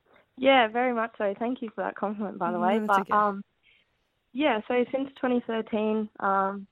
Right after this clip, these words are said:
Speaker 1: all I've wanted to do was just to give back to the club. And like I've said, yeah, previously, that they've done so much for me and presented so many opportunities for me, and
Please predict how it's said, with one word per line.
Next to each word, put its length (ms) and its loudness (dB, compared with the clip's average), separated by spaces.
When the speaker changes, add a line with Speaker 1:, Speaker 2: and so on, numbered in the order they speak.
Speaker 1:
all 140 0
I've 140 0
wanted 220 -2
to 80 -14
do 220 0
was 160 -2
just 160 -4
to 80 0
give 260 0
back 240 2
to 80 -6
the 100 -4
club. 360 0
And 220 -2
like 220 -2
I've 200 -2
said, 280 2
yeah, 180 0
previously, 680 -4
that 180 -2
they've 260 0
done 340 0
so 160 2
much 260 -4
for 180 0
me 200 0
and 160 -4
presented 380 2
so 120 4
many 220 0
opportunities 680 -2
for 160 -2
me, 120 0
and 240 -4